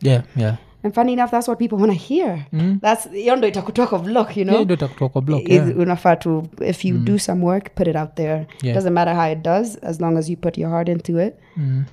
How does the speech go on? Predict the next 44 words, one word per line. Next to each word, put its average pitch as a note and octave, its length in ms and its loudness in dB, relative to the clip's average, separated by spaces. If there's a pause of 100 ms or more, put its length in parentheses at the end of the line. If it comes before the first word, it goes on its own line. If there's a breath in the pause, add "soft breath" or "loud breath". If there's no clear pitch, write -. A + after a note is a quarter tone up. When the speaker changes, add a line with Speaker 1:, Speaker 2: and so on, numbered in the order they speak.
Speaker 2:
Shughuli G3 400 -4
ikiivana, F3 680 -2
eventually, F3+ 880 -2
you're F#3 140 0
Speaker 1:
Alafu G3+ 80 0
Speaker 2:
gonna F#3+ 180 2
Speaker 1:
the F#3+ 60 -2
Speaker 2:
be F#3 60 -2
where G3+ 160 6
you F#3 80 2
need - 80 -2
Speaker 1:
stars, - 120 -14
Speaker 2:
to F3 100 -6
be. E3+ 380 -6 (180)
Speaker 1:
'cause D3 140 -2
the D3+ 60 0
stars D#3+ 340 4
align. A2+ 500 -2
Like, G#2+ 280 -6 (120)
yo, F#3+ 140 0
yo A3+ 160 0
story D3 200 -2
ya C3 60 -2
Tracy C3 320 -4
Chapman D#3 360 0
nilisikia, G#2 420 -4
and G2 80 -8
I F2 40 -8
was F2+ 100 -8
like, F#2 120 -12
Speaker 2:
Si - 60 -6
Speaker 1:
"What?" G#3 140 2
Speaker 2:
ndio? F#3 200 0
Speaker 1:
'Cause F3 200 2 (280 loud breath)
Speaker 2:
Yeah. G#3 180 -2
Speaker 1:
now G3+ 140 4
for F3 220 -2
me, E3+ 200 -2
'cause B2+ 500 -6
I A#2 260 -2
existed A2+ 640 -2
hizo A#2 220 -2
siku, A2 420 -10
like, - 180 -2